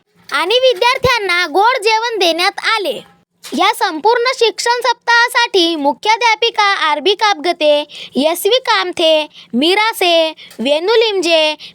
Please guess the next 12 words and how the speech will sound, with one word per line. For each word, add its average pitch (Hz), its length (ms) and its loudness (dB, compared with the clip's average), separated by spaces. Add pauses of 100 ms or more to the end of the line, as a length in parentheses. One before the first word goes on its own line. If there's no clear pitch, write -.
मीना 349 340 0
शिवणकर, 359 720 0 (260)
सोनाली 381 480 -2
कराडे, 339 680 0 (340)
देशमुख, 339 580 2 (280)
कटकवार, 339 720 0 (300)
आरबी 302 360 -2
कापगते, 311 760 0 (320)
केएम 349 400 2
कापगते, 302 680 0 (300)
बडोले, 330 640 0 (320)
गहाणे, 339 600 0